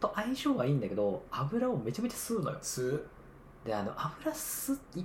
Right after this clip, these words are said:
Speaker 1: ぱい吸っちゃったナスはちょっと苦手で。で、
Speaker 2: わかるわ。
Speaker 1: 最近教えてもらったのが、レンチン切って、ほんと、
Speaker 2: うん。
Speaker 1: あの、なんだろう、半分に切って、それをさらに四分の一ぐらいに切って、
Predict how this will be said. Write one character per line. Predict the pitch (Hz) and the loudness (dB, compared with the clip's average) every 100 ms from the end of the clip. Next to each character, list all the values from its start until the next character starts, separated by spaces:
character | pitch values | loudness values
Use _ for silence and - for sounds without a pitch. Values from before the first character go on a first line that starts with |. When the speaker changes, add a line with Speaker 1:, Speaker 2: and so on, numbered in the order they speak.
| - | 0
Speaker 1:
ぱ | 269 | 2
い | |
吸 | 277 269 | 4 2
っ | - | 0
ち | 262 | -4
ゃ | |
っ | - | 0
た | 240 | 0
ナ | |
ス | 247 | 2
は | 107 | 0
ち | - | 0
ょ | |
っ | |
と | 92 | -4
苦 | 95 117 | -2 -2
手 | 117 | 0
で。 | 110 - - - - - - - - - - - | -2 -4 -12 -20 -20 -20 -20 -18 -16 -16 -16 -4
で、 | 143 | 2
Speaker 2:
わ | 139 - | 2 0
か | - | -8
る | - | -10
わ。 | - - | -14 -12
Speaker 1:
最 | 190 180 | -2 0
近 | 190 170 | 2 2
教 | |
え | 165 | 2
て | 180 | 0
も | |
ら | 156 | 0
っ | |
た | 147 | 2
の | |
が、 | 92 90 - - - - - - - | 2 0 -2 -12 -20 -20 -20 -18 -2
レ | 123 | 0
ン | 190 196 | 0 -2
チ | - 220 | -2 0
ン | 214 214 - - | 0 -4 -8 -4
切 | 233 | -4
っ | - - | -4 -2
て、 | 131 110 - - - - | 0 0 -4 -14 -12 0
ほ | |
ん | 190 | 2
と、 | |
Speaker 2:
う | 165 | 2
ん。 | - - - - - 123 | 0 -10 -16 -16 -8 -4
Speaker 1:
あ | 117 | -2
の、 | 110 104 101 - - - - - - | -2 -2 -4 -6 -12 -16 -18 -18 -8
な | 101 | -6
ん | 92 | -4
だ | |
ろ | - | -4
う、 | |
半 | - 127 | -2 2
分 | 139 | 2
に | |
切 | 107 | 2
っ | |
て、 | 104 | -2
そ | 110 | 0
れ | 110 | 2
を | |
さ | 131 | 2
ら | 107 | 2
に | 98 | 2
四 | 104 | 2
分 | 113 | 0
の | |
一 | 107 110 | 0 0
ぐ | 117 | 0
ら | |
い | 92 | 0
に | |
切 | - | -4
っ | - | -10
て、 | - 175 | -6 -6